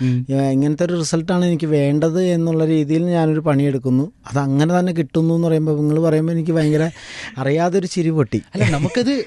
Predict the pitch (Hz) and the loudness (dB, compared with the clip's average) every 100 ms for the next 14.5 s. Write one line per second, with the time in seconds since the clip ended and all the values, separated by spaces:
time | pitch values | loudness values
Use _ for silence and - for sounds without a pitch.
0 | - 160 196 277 170 180 247 247 247 247 | -2 -2 -2 -2 -2 0 -2 0 0 2
1 | 196 208 226 233 226 247 - 190 214 262 | 2 0 0 -2 0 -2 -2 -2 2 2
2 | 160 110 127 123 120 208 202 - - 165 | 0 -4 -4 -2 0 0 -2 -8 -2 0
3 | 170 165 170 180 208 262 294 302 302 254 | 0 -2 -6 -2 0 0 0 0 0 0
4 | 214 247 226 269 311 302 302 - - - | -2 -2 0 0 0 -2 -4 -16 -8 -2
5 | 175 202 202 226 233 170 131 117 - - | 0 0 0 0 0 0 -2 -6 -10 -20
6 | - 139 139 151 160 151 - 135 131 127 | -12 -4 0 2 2 0 -2 -2 0 0
7 | 131 - 131 147 147 156 160 165 131 113 | -2 -2 -2 -2 0 0 0 0 0 0
8 | 107 113 117 110 101 - - - - - | 0 -2 -2 -4 -4 -2 0 0 0 -2
9 | - - 180 214 226 202 160 113 139 170 | -4 -6 -2 0 2 2 -2 -8 -4 0
10 | 170 170 165 156 - 156 180 175 185 196 | 2 2 2 0 -4 -2 0 0 0 0
11 | 185 - - 165 151 147 139 139 135 127 | 0 -4 -8 -2 2 2 2 2 0 0
12 | 135 143 139 139 127 120 120 117 123 - | 2 2 0 -2 0 2 2 0 -2 -6
13 | 147 117 110 113 120 123 123 - 127 110 | -2 0 2 0 0 0 -2 -4 -2 0
14 | 117 120 117 113 | -2 -2 -2 -2